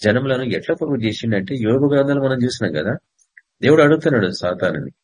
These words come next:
"నువ్వు ఎక్కడి నుంచి వస్తున్నావు?" అంటే, "భూమి నలుదిశలా తిరిగి వస్తున్నా, ఇక్కడ అక్కడ ముందుకు వెనకలికి అంతా తిరుగుతున్నాడు." అంటే వాడు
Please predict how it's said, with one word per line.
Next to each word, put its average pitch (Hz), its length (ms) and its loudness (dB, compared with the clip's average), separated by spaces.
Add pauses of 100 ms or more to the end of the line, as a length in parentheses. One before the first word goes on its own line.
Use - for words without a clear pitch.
(260)
"నువ్వు 95 100 4
ఎక్కడి 135 200 2
నుంచి 143 140 2
వస్తున్నావు?" 104 380 -2
అంటే, 170 260 -6 (460)
"భూమి 143 320 4
నలుదిశలా 135 600 4
తిరిగి 120 260 2
వస్తున్నా, 107 480 2
ఇక్కడ 139 320 2
అక్కడ 107 720 2 (420)
ముందుకు 127 440 2
వెనకలికి 95 600 0 (240)
అంతా 101 400 0
తిరుగుతున్నాడు." 120 480 2
అంటే 98 200 -2
వాడు 120 220 -2